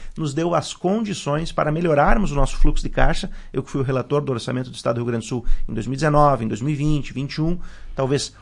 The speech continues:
o seja também em dois mil e vinte e dois, tive essa confiança de todos os colegas parlamentares,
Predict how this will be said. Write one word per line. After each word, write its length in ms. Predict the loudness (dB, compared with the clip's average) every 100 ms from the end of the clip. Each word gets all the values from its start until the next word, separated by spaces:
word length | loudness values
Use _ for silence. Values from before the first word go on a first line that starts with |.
| -10
o 80 |
seja 380 | -8 -4 -2 -2
também 300 | -2 -2 -2
em 20 |
dois 160 | 0 -2
mil 140 | -2
e 20 | -4
vinte 160 | -6
e 60 | -4
dois, 340 | -2 -4 -8 -10
tive 200 | -6 -4
essa 300 | -4 -4 -6 -12 -20 -6
confiança 680 | -4 -4 0 2 2 0 -4
de 80 | -6
todos 300 | -4 -4 -4
os 40 |
colegas 360 | 0 0 0 0
parlamentares, 600 | 0 0 2 0 -2